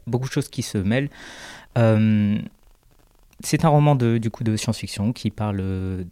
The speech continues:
de la réalité et de comment je m'imagine qu'elle est composée. Donc, euh, là, il y a plusieurs facettes dans cette réalité, dont, dont le nom de Prisme.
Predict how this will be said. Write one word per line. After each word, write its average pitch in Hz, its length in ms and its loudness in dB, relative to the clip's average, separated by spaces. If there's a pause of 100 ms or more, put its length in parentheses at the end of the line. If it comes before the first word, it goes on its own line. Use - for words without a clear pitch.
(200)
de 107 180 0
la 143 140 4
réalité 101 640 0 (100)
et 98 320 -4
de 92 380 -8 (380)
comment 151 280 2
je 139 100 0
m'imagine 104 560 0
qu'elle 87 220 -6
est 87 120 -6
composée. 85 600 -4
Donc, 90 240 -8
euh, 90 400 -4 (640)
là, 104 380 0
il 101 80 -2
y 92 100 -4
a 90 60 -2
plusieurs 104 440 0
facettes - 460 -2
dans 104 160 -2
cette - 180 -6
réalité, 92 440 -6
dont, 87 240 -8 (160)
dont 95 200 -2
le 87 140 -2
nom 87 160 -2
de 90 60 -2
Prisme. - 480 -4